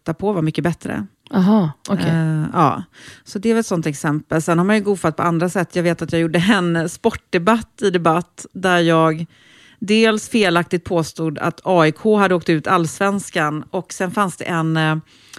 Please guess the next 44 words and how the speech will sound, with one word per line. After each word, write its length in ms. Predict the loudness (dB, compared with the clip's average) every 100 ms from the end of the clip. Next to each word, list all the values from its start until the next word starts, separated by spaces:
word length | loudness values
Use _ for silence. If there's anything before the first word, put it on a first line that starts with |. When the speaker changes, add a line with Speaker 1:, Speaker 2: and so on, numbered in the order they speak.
| -20 -20 -20
Speaker 1:
sportkommentator 1800 | -4 -2 -2 0 2 2 2 0 0 -4 _ _ _ _ _ 0 0 0
som 220 | 0 0
hette 520 | 0 -4 _ -4 -4
Peter 420 | -2 -4 -2 0
Antoine, 600 | 0 2 2 2 2 -2 -2
Speaker 2:
Okej, 260 | 2 2 2 -2
Speaker 1:
som 100 | 2
Speaker 2:
ja. 120 | 2
Speaker 1:
jag 120 | 0
kallade 360 | 0 -2 -2 0
för 120 | 0
Marie 320 | 2 2 2
Antoinette 480 | 2 0 2 0 -2 _ -16 -12 -10 -4
under 140 | 0 0
sändningen. 480 | 0 0 2 0 0 -4 -8 -8
<laughs> 300 | -6 -6 -2
Och 100 | 0
då 80 | 2
vet 200 | 2 2
jag 120 | 0
att 80 | 0
Johan, 240 | 2 4
Speaker 2:
Men 240 | 4 4 2
Speaker 1:
vad 100 | 0
heter 120 | 2
Speaker 2:
gud. 100 | 4
Speaker 1:
han? 160 | 4
Johan 440 | 2 2 2 -4 -8
Kroneman. 560 | -4 -2 0 -2 -4 -10 _ _ _ 0
Speaker 2:
Ja, 280 | 4 4 4
Speaker 1:
Ja. 180 | 0 -2 -2
Speaker 2:
Johan 280 | 0 0 2
Kroneman, 400 | 2 4 2 0
Speaker 1:
Då 40 |
Speaker 2:
ja, 40 |
på 60 | 0
Speaker 1:
skrev 240 | 2 6
Speaker 2:
D 100 | 6
N. 60 | 6
Speaker 1:
han 120 | 6
något 160 | 2 0
så 120 | 0
här, 260 | 0 0 0
eh, 320 | -2 0